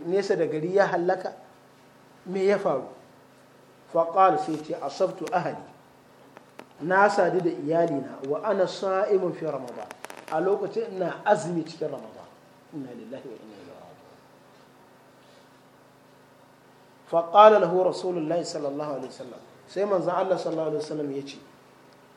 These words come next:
"هل تستطيع أن تعتق رقبة?" Shin za ka iya ka yanta baiwa? Domin wannan shine azumi. Menene azumi? Al-imsaku an shahawatayil batni wal farji yawman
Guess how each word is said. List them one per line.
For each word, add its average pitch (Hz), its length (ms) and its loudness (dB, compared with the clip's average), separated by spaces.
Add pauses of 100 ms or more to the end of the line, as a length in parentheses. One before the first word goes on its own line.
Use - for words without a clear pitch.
(580)
"هل 185 240 -2
تستطيع 175 640 -4
أن 160 200 -4
تعتق 190 420 -6
رقبة?" 165 480 0 (640)
Shin 185 180 -4
za 180 200 4
ka 180 100 -8
iya 175 180 0
ka 160 120 -8
yanta 170 280 -6
baiwa? 151 300 -2 (1040)
Domin 170 220 0
wannan 247 180 2
shine 185 260 -2
azumi. 147 340 -2 (140)
Menene 202 320 4
azumi? 185 380 0 (800)
Al-imsaku 185 840 2 (720)
an 165 160 0
shahawatayil 180 720 0
batni 190 480 0 (460)
wal 156 260 2
farji 190 460 2 (400)
yawman 190 460 6